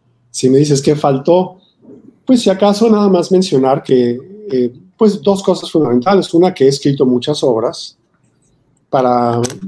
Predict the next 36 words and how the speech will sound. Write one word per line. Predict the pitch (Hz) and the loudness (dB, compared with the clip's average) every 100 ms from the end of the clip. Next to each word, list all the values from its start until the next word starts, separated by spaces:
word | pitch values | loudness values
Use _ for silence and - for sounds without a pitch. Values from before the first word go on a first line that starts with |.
| - - - | -16 -20 -8
de, | 151 | -4
para | 143 123 | -2 0
dotaciones | 127 127 123 147 143 | 0 -2 0 2 4
muy | 131 | 4
diferentes. | 127 131 113 107 107 190 190 | 2 0 0 0 2 -2 -2
He | |
escrito, | - 127 113 120 123 147 - | -8 -10 -4 0 0 -2 -10
he | |
escrito | - - 113 120 | -10 -8 -2 0
obras | 117 117 | 0 -4
de | 113 | -4
cámara, | 123 120 127 127 | -2 0 0 0
obras | 113 113 | -2 -4
para | 117 98 | -6 -8
orquesta, | 98 127 120 127 | -4 -4 -2 -2
obras | 113 110 | -4 -4
para | 117 98 | -6 -4
voz, | 104 135 135 - - - - - _ - | 0 0 0 -6 -14 -14 -14 -16 _ -20
obras | - 127 123 113 - | -6 -2 -2 -2 -4
para | 104 | -4
cine, | 104 - 175 165 151 139 - _ - - - _ | -2 2 4 4 4 0 -8 _ -20 -20 -20 _
un, | 147 160 139 | 0 2 2
un, | 147 131 123 131 135 156 | 2 0 0 0 -2 -2
muchas | 156 - 127 | -2 -2 -6
cosas, | - - - | -8 -14 -8
un | 120 | -4
montón | 120 117 113 | -4 -4 -8
de | |
cosas. | 113 107 - 101 | -6 -8 -8 -14
Entonces, | 107 - 123 123 - | -8 -4 -2 -2 0
eh, | 123 139 151 | 0 0 -6
quizá | - 131 156 | -6 -2 0
eso | 143 143 | 2 2
es | 127 | 0
lo | |
que | 123 | 2